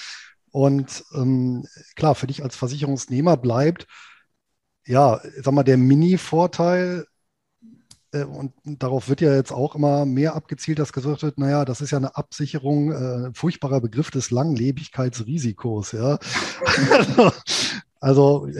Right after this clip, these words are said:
die Tatsache, äh, dass du ja auch sehr alt werden kannst und dass dann eben Kapitalstock aufgezehrt ist, äh, dem entgegnet die Versicherung, weil sie sagt, naja, wir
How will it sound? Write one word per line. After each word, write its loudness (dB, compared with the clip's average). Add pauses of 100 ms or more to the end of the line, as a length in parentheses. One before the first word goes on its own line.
die 0
Tatsache, 4
äh, -16
dass -2
du 2
ja 2
auch 0
sehr 0
alt 2
werden 4
kannst -2
und -8
dass -4
dann -2
eben 0
Kapitalstock -2
aufgezehrt 0
ist, 0 (520)
äh, 0
dem 6
entgegnet 0
die -6
Versicherung, 0
weil 4
sie 2
sagt, 0
naja, 2
wir 0